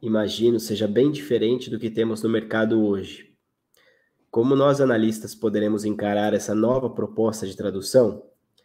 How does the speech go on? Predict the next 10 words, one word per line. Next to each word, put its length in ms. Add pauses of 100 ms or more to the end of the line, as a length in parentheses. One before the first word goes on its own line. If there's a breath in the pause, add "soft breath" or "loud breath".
(260)
Ela 160
me 140
pareceu 360
mais 380
focada 480
em 60
aspectos 680
históricos. 800 (320)
É 100
isso? 480